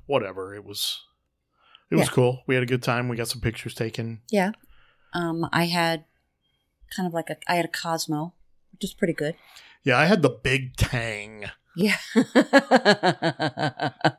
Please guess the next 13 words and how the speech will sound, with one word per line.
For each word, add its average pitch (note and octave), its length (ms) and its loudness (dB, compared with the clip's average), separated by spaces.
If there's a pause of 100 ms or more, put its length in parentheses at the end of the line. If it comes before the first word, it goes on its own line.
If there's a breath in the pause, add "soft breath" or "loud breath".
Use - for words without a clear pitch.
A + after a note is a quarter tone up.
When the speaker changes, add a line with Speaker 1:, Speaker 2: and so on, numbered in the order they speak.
Speaker 1:
Which A#2+ 240 -4
came D3 280 2
with B2+ 240 0 (140)
a A2+ 300 -8
space - 640 0
ice C3 240 0
cream. A#2 540 -8 (460 soft breath)
Speaker 2:
Which E3+ 340 2
was D#3+ 380 4 (140)
in, D#3 280 8 (500)
in, D#3+ 340 4 (560)
yeah. - 160 2 (880)
Speaker 1:
So - 240 -2